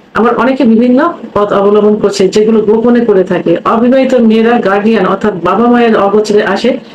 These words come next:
বিবাহিত মেয়েরা, আহ, তারা স্বামীর অজান্তে এভাবে বিভিন্ন জায়গায় যেয়ে ধর্ণা ধরে আর বিভিন্ন ওষুধপত্র খেয়ে থাকে। এভাবে হাজারো মহিলা ডিভোর্স প্রাপ্ত হচ্ছে। এখন দেখা যায় যে তাদের ডিভোর্স দিয়ে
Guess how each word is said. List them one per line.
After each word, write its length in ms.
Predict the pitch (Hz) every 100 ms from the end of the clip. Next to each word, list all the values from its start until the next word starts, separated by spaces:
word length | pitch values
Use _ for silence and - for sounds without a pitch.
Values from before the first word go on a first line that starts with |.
| - -
বিবাহিত 440 | 214 233 254 254
মেয়েরা, 400 | 247 220 214 240 294 - - - 196
আহ, 380 | 190 185 180 - - - - - -
তারা 300 | 208 226 226
স্বামীর 400 | - 240 240 220
অজান্তে 420 | 208 220 214 254
এভাবে 360 | 226 202 208 226
বিভিন্ন 360 | 202 226 240
জায়গায় 280 | 220 202 208
যেয়ে 180 | 214 247
ধর্ণা 360 | 196 190 202
ধরে 320 | 175 175 165 - -
আর 140 | 202
বিভিন্ন 340 | 208 262 302
ওষুধপত্র 500 | 226 226 226 196 190 190
খেয়ে 180 | 180 165
থাকে। 320 | 160 - - - - - _ _ _ _ _ -
এভাবে 300 | 240 269 294
হাজারো 420 | 220 226 269 277
মহিলা 320 | 254 240 240
ডিভোর্স 360 | 208 220 240 247
প্রাপ্ত 320 | 220 208 -
হচ্ছে। 340 | 202 190 - 180
এখন 300 | 165 165 226 - -
দেখা 180 | 185 202
যায় 160 | 202 196
যে 60 |
তাদের 280 | 190 175 196
ডিভোর্স 280 | 190 208 202 -
দিয়ে 200 | 233